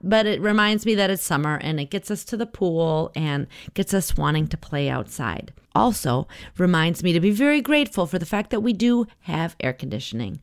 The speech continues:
But what I really wanted to speak with you about today are summer expectations. So many of us love summer, and I think many of us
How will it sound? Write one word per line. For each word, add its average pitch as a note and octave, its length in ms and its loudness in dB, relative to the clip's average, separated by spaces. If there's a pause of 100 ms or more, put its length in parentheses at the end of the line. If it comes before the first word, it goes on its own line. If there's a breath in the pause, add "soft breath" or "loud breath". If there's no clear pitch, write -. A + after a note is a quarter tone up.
(180 soft breath)
But C4 140 -2
what D#4 140 2
I E4+ 80 4
really F#4+ 460 4
wanted D#4+ 300 0
to A3+ 100 -10
speak - 440 -8
with - 260 -6
you E3 180 -2
about E3+ 300 -4
today C3 480 -6 (260 soft breath)
are F#3 120 2
summer A3+ 720 2 (200)
expectations. - 1300 -6 (680 loud breath)
So D#4 400 2
many B3+ 280 6
of G#3 100 2
us - 240 0
love D#3+ 300 2
summer, G#3+ 540 2 (580 soft breath)
and G#3 140 2
I G#3+ 100 4
think B3 340 0
many A3 380 4
of D4+ 120 2
us E4 280 2